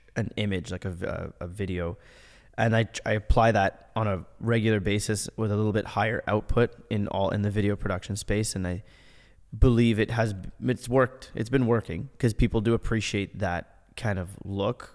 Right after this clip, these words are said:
but also on a, with a faster turnaround and just for just delivering messages. But when it comes to, like, the film industry with film festivals and, like, big name directors, I don't really know too much about it. But, uh,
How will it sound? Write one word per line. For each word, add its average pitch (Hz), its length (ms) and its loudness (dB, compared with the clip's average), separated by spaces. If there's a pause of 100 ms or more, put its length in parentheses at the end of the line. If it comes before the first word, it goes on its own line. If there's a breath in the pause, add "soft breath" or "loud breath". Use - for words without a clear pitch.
but 107 180 0
also 92 500 -2
on 92 280 -6
a, 90 440 -8 (440 soft breath)
with 117 160 0
a 104 40 -2
faster 104 600 0
turnaround 101 520 0
and 101 140 -2
just 113 160 0
for 117 140 0
just 95 200 -8
delivering 90 520 -4
messages. 95 360 -6
But 107 200 2 (320 loud breath)
when 127 120 6
it 131 120 6
comes 127 220 4
to, 127 60 2
like, 113 160 4
the 107 80 -2
film 107 420 2
industry 104 420 -2
with 98 100 -4
film 101 280 0
festivals 98 760 0
and, 92 140 -2
like, 87 220 -6 (500 soft breath)
big 113 200 6
name 107 220 2
directors, 95 520 0
I 92 120 -2
don't 98 260 -4
really 110 260 0
know 95 260 -2 (100)
too - 240 -4
much 87 460 -8
about 95 340 -6
it. 113 220 -4 (500 soft breath)
But, - 440 -6
uh, - 80 -8